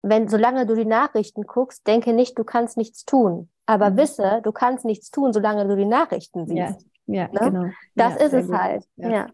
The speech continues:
Speaker 2: voll.
Speaker 1: Und dann immer zu gucken, okay, was kann ich tun? Was ist der Plan? Wo geht's in die Zukunft hin? Und dann nicht eben sich die negativen Gedanken und das Worst-Case-Szenario ausmalen, sondern eben genau das Gegenteil. Und was du
Speaker 2: Ja.
Speaker 1: ja auch sagst, das, was du im Inneren für dich selber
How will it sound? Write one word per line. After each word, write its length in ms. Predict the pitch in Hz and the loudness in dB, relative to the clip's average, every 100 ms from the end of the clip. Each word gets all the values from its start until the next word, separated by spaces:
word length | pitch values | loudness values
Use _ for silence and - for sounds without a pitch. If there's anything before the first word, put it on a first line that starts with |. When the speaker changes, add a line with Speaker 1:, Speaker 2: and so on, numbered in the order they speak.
| _ | _
Speaker 2:
voll. 240 | - 180 - _ - | -6 -6 -6 _ -4
Speaker 1:
Und 180 | 220 208 | -2 0
dann 180 | 214 | 0
immer 240 | 214 226 233 | 2 2 0
zu 120 | 233 | -4
gucken, 260 | - 247 220 | -4 -4 -4
okay, 400 | - 233 190 - | 0 0 0 -4
was 320 | - 196 240 - | -10 -2 -2 -2
kann 180 | - | -2
ich 120 | 262 262 | 0 0
tun? 400 | 269 240 190 180 | 2 4 2 -2
Was 180 | 196 | -2
ist 140 | 240 226 | -2 0
der 100 | 247 | 0
Plan? 500 | 240 226 220 185 175 | 2 2 2 0 -4
Wo 120 | 190 208 | -2 2
geht's 180 | 233 | 2
in 80 | 226 | 2
die 100 | 240 | -2
Zukunft 440 | 240 233 240 220 - | -2 -2 -2 -2 -2
hin? 200 | 214 196 - - - _ | -2 -2 -10 -20 -20 _
Und 140 | 202 | 4
dann 160 | 202 208 | 6 6
nicht 160 | 208 208 | 4 2
eben 160 | 208 | 0
sich 140 | 196 196 | 0 0
die 60 | |
negativen 600 | 196 202 208 202 220 220 | 2 4 2 2 2 4
Gedanken 340 | 214 202 208 208 | 2 2 0 0
und 100 | 196 | -2
das 160 | 196 | -4
Worst-Case-Szenario 1040 | - 196 196 - 202 208 214 202 196 208 196 | -2 -2 -2 0 0 2 0 2 2 2 2
ausmalen, 560 | 196 214 220 208 208 | 0 0 -2 -2 0
sondern 240 | 202 202 196 | 0 0 0
eben 180 | 196 | 0
genau 240 | 202 196 202 | 0 2 0
das 160 | 196 | -2
Gegenteil. 460 | - 220 220 202 190 | 2 2 2 2 0
Und 100 | 190 - _ _ | -2 -14 _ _
was 160 | - 208 | -2 0
du 80 | 214 | 2
Speaker 2:
Ja. 80 | |
Speaker 1:
ja 100 | 220 | 2
auch 60 | 233 | 0
sagst, 380 | - 254 226 - | 2 2 2 -6
das, 160 | 196 | -8
was 160 | - 196 | -6 -4
du 80 | 208 | -2
im 80 | 196 | 0
Inneren 640 | 214 214 208 202 202 196 | 0 0 0 0 -2 -6
für 160 | - 202 | -2 -2
dich 180 | 190 | -2
selber 540 | - 202 202 202 196 | 0 0 2 0 -2